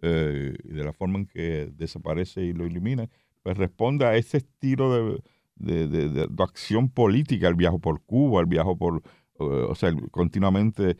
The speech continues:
fue desaforado como abogado. Eh, era un hombre de una mentalidad matemática, un hombre muy recto, tenía grandes amigos y grandes adversarios dentro del Partido Nacionalista,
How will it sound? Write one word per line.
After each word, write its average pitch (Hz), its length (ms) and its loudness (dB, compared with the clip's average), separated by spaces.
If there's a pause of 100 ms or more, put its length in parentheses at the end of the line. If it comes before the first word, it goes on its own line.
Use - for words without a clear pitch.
(240)
fue 107 160 6
desaforado 123 880 4
como 95 220 -2
abogado. 76 760 -2 (360)
Eh, 80 260 0
era 107 180 4
un 107 80 4
hombre 120 220 4
de 113 40 4
una 110 140 4
mentalidad 92 1400 2
matemática, 82 1040 -2
un 85 100 0
hombre 90 300 2
muy 90 160 2
recto, 90 640 0 (340)
tenía 101 320 2
grandes 151 440 4
amigos 127 560 0
y 110 40 0
grandes 104 380 0
adversarios 98 880 -6
dentro 139 420 2
del 120 100 0
Partido 107 380 -4
Nacionalista, 92 760 -8